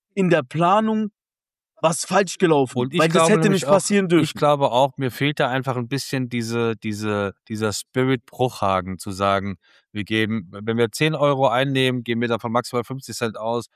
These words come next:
Speaker 2: Es muss immer wirtschaftlich korrekt sein. Und ich könnte mir auch vorstellen, dass dieses Hellmann-Fall, dieses Krösche-Ding, dass das vielleicht dann doch irgendwann irgendwie deinem Ego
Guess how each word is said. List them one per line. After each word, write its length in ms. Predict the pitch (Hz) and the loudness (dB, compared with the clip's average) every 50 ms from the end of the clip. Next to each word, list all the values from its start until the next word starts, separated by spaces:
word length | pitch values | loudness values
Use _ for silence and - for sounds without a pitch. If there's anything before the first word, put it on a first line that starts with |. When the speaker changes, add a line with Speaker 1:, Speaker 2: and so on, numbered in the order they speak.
| _ _ _ _ - | _ _ _ _ -16
Speaker 2:
Es 80 | - | -10
muss 160 | 113 110 104 | -8 -8 -6
immer 240 | 113 143 151 151 139 | -2 0 0 2 2
wirtschaftlich 460 | 139 143 131 - 139 120 - 127 - | 2 0 0 -2 -6 -6 -6 -8 -8
korrekt 320 | _ - 113 123 131 - - | _ -2 -2 -2 -2 -2 -2
sein. 180 | - 117 117 | 0 0 0
Und 140 | 107 123 151 | -2 -6 -8
ich 160 | 175 165 - | -10 -10 -6
könnte 220 | - - 196 214 226 | -4 -4 -2 -2 0
mir 100 | 202 196 | 2 2
auch 60 | 170 | 2
vorstellen, 340 | - 190 196 180 - 175 165 | 2 2 0 0 0 -2 -2
dass 140 | 151 147 - | -2 -2 -4
dieses 320 | - 151 143 143 - - | -4 -4 -4 -6 -6 -4
Hellmann-Fall, 440 | - 156 180 180 175 160 - - 151 | -2 -2 0 0 0 0 0 0 -2
dieses 300 | 151 147 139 139 123 - | -2 -2 -4 -4 -6 -8
Krösche-Ding, 580 | _ - - 165 170 - 180 160 - 156 160 156 _ - _ _ _ _ _ | _ -2 0 0 0 0 -4 -6 -6 -6 -6 -6 _ -14 _ _ _ _ _
dass 200 | - - 143 - | -2 -2 -2 -2
das 120 | - 165 - | -2 -4 -2
vielleicht 280 | - 165 165 165 - | 0 2 2 2 2
dann 100 | 180 175 | 0 0
doch 160 | - 214 208 - | 0 0 0 0
irgendwann 520 | - 160 170 170 165 160 156 151 151 156 143 | 0 0 0 0 0 -2 0 0 0 0 -2
irgendwie 260 | - 147 147 147 143 | -6 -8 -6 -4 -2
deinem 240 | 135 139 139 139 131 - | 0 0 0 0 -2 -4
Ego 360 | - 147 156 156 165 160 156 | -2 -4 -2 0 0 -2 -2